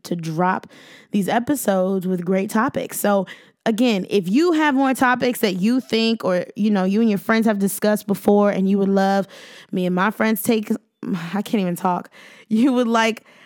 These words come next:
my take on it alongside my friends, please D M or comment below a post. Trust and believe I'm gonna get it.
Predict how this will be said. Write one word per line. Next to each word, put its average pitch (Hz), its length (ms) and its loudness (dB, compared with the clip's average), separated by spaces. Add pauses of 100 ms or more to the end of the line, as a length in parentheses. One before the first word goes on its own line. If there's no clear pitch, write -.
(220)
my 202 380 2
take 233 320 0
on 220 180 2
it 208 100 0
alongside 208 540 2
my 190 160 0
friends, 220 720 0 (380)
please 277 580 0 (220)
D 202 200 0
M 185 640 0
or 175 160 -2
comment 202 460 -2
below 175 240 0
a 170 80 -2
post. - 800 -4
Trust 208 280 -4
and 196 80 -2
believe 175 300 -2
I'm 170 100 -4
gonna 165 180 -6
get 180 260 -2
it. - 160 -4